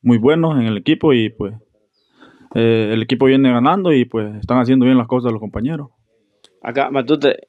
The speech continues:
Speaker 2: jugar en Olimpia, Erling de Oxa, jugar en Olimpia es más, es más difícil de, de lo que lo, de lo que te imaginabas cuando estaba, cuando lo mirabas desde afuera.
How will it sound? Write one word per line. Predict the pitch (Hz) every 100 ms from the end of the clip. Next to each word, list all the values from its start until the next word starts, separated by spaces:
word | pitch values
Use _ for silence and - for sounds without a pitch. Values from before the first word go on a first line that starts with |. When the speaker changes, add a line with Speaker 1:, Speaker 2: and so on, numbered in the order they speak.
| _
Speaker 2:
jugar | - 135 135
en | 165 190
Olimpia, | 165 175 180 135
Erling | 143 151 127
de | 123
Oxa, | 127 - 95
jugar | 117 131
en | 165
Olimpia | 151 156 165 143
es | 135
más, | 151 151 147
es | 123 -
más | 131 139
difícil | 131 143 139 143 117
de, | 113 95 95 - _
de | 104
lo | 107 104
que | 98
lo, | 95 - -
de | 120 127
lo | 123 113
que | 120
te | -
imaginabas | 110 107 107 107 131 156 127
cuando | 113 107
estaba, | - 123 113 107
cuando | 120 113
lo |
mirabas | 117 120 139
desde | 131 117
afuera. | 113 147 160